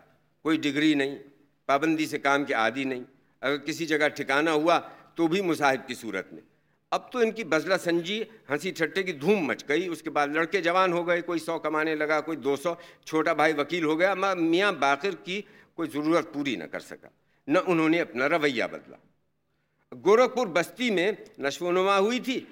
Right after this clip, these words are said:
وہاں تاڑی شراب کے قطرے بڑی بڑی داڑھیوں پر دکھائی دیتے ہیں۔ کسی طرح بدقسمتی سے یہ بھی اس کے مزے سے واقف ہو گئے،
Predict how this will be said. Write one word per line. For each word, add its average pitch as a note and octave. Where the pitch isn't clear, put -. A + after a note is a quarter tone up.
وہاں E3+
تاڑی F#3+
شراب F3+
کے G3
قطرے F3+
بڑی F#3+
بڑی F3
داڑھیوں D3+
پر C#3
دکھائی A2
دیتے F#2
ہیں۔ F2+
کسی G3
طرح F#3
بدقسمتی D#3+
سے F3
یہ D3
بھی E3
اس D#3
کے E3+
مزے D#3
سے D#3
واقف C#3+
ہو D3
گئے، B2+